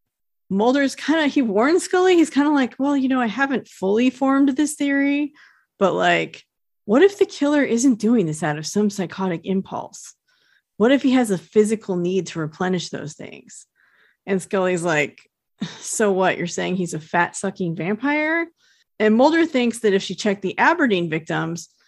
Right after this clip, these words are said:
she'd find that they were missing adipose tissue too. And maybe the killer secretes a digestive acid, which helps break down the fat, which then he consumes before the rest of the body disintegrates. And if Mulder is right,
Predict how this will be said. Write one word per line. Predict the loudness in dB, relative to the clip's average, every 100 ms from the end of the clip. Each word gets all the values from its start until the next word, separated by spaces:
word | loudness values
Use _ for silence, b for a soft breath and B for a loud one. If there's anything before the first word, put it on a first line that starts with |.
| _ _
she'd | -2 -2
find | 2 2 4
that | 2
they | 4 4
were | 4
missing | 2 0 -2 -2
adipose | -2 -4 -4 -6
tissue | -6 -10 -8 -10
too. | -10 -8 -8 -8 -14 _ _ _ _ _ _ _ _
And | -6 -4 -4 -4 2
maybe | 2 2
the | -2
killer | 2 2 2
secretes | 0 -4 -4 -4 -2 -2
a |
digestive | 0 0 0 0 0 -2 0
acid, | 0 0 -2 -2
which | -4 -4
helps | -4 -4
break | -2 -2 0
down | -2 -2
the |
fat, | -4 2 2 2 -4 _ _ _
which | -2 2
then | 2
he | 2 2
consumes | -2 -2 0 0 2 0 -2
before | -6 -4 -2
the | 0
rest | 0 -2 -4
of | -4
the |
body | -2 -2 -2
disintegrates. | -4 -4 -2 -2 -4 -10 -12 -20 -20 _ _ _ _ _ _ _ -4
And | -4 -4
if | -4
Mulder | 0 2 2 2
is | 2 0
right, | 0 2 2 0